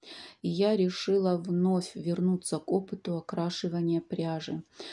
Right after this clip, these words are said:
Все уже видели у меня на канале, что у меня уже был опыт окрашивания пряжи, и я решила ещё раз, м, в общем, покрасить пряжу. Скажу откровенно, что первый раз, когда я красила пряжу, это был неудачный опыт,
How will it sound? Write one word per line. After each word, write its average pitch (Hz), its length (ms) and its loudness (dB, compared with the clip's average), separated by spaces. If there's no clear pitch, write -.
Все - 300 4
уже 185 260 2
видели 180 420 0
у 175 80 4
меня 175 240 2
на 170 140 0
канале, 165 460 -2
что - 240 -4
у 180 60 2
меня 185 280 2
уже 160 260 -6
был 151 280 -8
опыт 170 360 -4
окрашивания 190 800 -2
пряжи, 185 580 -2
и 190 80 -2
я 214 220 2
решила 190 540 0
ещё 190 680 -2
раз, 160 340 -4
м, 165 640 -2
в 170 140 -2
общем, 165 280 -4
покрасить 175 580 -4
пряжу. 220 520 0
Скажу 185 340 -2
откровенно, 185 680 2
что 170 480 -6
первый 185 320 2
раз, 165 240 -4
когда 175 320 -4
я 160 120 -2
красила 165 540 -4
пряжу, 220 440 -2
это 180 220 -4
был 170 260 0
неудачный 180 800 0
опыт, 156 440 -6